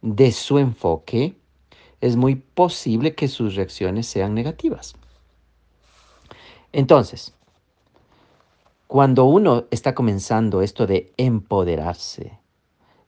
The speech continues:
los viejos hábitos tratan de imponerse muchas veces. Verá que los pensamientos negativos están siempre al acecho de usted, dispuestos a colarse en cuanto usted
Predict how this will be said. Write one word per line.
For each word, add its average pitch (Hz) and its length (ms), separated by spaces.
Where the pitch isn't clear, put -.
los 104 520
viejos 107 760
hábitos 117 760
tratan 98 460
de 90 60
imponerse 92 960
muchas 117 380
veces. - 680
Verá 123 240
que 135 100
los 113 180
pensamientos 113 840
negativos 107 880
están 143 300
siempre 233 560
al 185 120
acecho 151 400
de 120 80
usted, - 320
dispuestos 180 800
a 147 140
colarse 131 1200
en 113 80
cuanto 127 260
usted 151 420